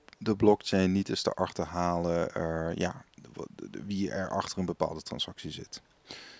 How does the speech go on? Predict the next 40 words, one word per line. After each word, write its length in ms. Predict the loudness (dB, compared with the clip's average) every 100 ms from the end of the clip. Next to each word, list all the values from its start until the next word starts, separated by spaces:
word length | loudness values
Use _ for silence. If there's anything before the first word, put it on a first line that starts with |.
| _
Hè, 140 | 0
en 180 | 2 4
dat 200 | 2 2
is 140 | 0 0
nog, 180 | -4
natuurlijk 380 | -6 0 2 2
nog 140 | -2 4
steeds 260 | 6 6
een 100 | 6
interessante, 640 | 2 0 -2 -2 0 0 -2
hoe, 340 | 0 0 0 -6
eh, 140 | -4 0
de 80 | 2
autoriteiten 600 | 2 2 0 2 2 2
daarop 260 | 2 2 2
gaan 160 | 0
reageren. 600 | 4 2 2 0 0 -2 -6 -10 -12 -16 -8
Want 140 | -8
bijvoorbeeld, 480 | 0 0 0 -2 0
eh, 420 | 2 4 4 2 2
ja, 140 | 2
de 140 | 2 -2
mixers, 680 | 4 4 4 0 0 0
de 80 | -2
Bitcoin 360 | 0 0 0 0
mixers, 380 | 0 -2 -6
die 140 | 0 0
zijn, 400 | 0 -4 -10 -16 _
kun 120 | -6
je 80 | -2
zeggen, 300 | -4 -4 -12
verboden, 520 | -8 -6 -2 0 0
hè? 200 | 0 -2 -6
Want 200 | -10 -8
de 120 | -8
fiat 480 | -8 -2 2 2 0
heeft 240 | -6 -6 0
daar 140 | 0
tegen 240 | 0 -4
opgetreden. 560 | -4 -8 -6 -2 -2 -2